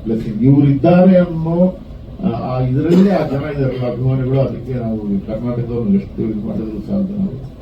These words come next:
So ಈ ಸಿನಿಮಾದ, ಆ, ಆಯ್ಕೆ ಪ್ರಕ್ರಿಯೆ ಕಲಾವಿದರದು, ತಂತ್ರಜ್ಞರದು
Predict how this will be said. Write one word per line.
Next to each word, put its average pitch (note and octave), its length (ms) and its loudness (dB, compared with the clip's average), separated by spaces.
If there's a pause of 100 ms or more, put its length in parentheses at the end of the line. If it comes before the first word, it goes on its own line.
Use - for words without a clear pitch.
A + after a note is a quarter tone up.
(380)
So B2 180 0
ಈ B2 180 0
ಸಿನಿಮಾದ, D#3+ 460 2 (400)
ಆ, A2 260 -2
ಆಯ್ಕೆ D3+ 500 0
ಪ್ರಕ್ರಿಯೆ C#3 480 2
ಕಲಾವಿದರದು, C3+ 720 -2
ತಂತ್ರಜ್ಞರದು B2+ 680 2